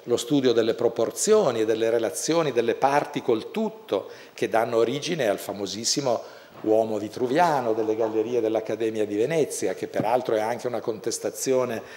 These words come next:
dei canoni vitruviani, cioè dei canoni antichi che vengono messi e controllati di, sulla natura, cioè sulla realtà del corpo umano, non sulla base di un canone astratto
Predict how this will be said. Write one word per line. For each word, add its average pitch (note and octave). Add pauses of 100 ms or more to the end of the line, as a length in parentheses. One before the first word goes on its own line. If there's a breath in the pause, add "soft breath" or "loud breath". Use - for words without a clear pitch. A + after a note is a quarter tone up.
(240 loud breath)
dei A#2
canoni A#2 (840)
vitruviani, B2
cioè A#2
dei A2+
canoni B2
antichi D3+ (440 loud breath)
che -
vengono B2+
messi B2+
e A2+
controllati C3 (460 loud breath)
di, C3+
sulla D#3
natura, A#2+
cioè A#2+
sulla B2
realtà B2
del G#2+
corpo A#2
umano, G#2
non B2
sulla A2+
base A2
di G#2+
un A2
canone A2
astratto G#2